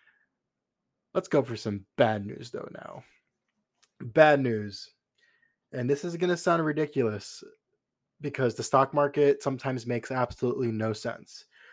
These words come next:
This past Friday, they released the monthly data as far as for unemployment. Unemployment went down. It's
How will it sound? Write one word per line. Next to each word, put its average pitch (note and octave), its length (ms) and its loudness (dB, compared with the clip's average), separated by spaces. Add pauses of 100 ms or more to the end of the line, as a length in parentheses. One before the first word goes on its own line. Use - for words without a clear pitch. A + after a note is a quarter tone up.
(300)
This B2+ 140 -6
past F3 320 -2
Friday, A2+ 640 0 (380)
they C#3 100 4
released C#3 540 0
the C3+ 80 0
monthly B2 400 -2
data A#2+ 320 0
as A#2+ 180 2
far A2+ 240 0
as G#2+ 80 -2
for - 160 -8
unemployment. A#2+ 720 -4 (1160)
Unemployment F3+ 880 2 (840)
went C#3+ 240 0
down. G#2+ 400 0 (800)
It's E3 240 -4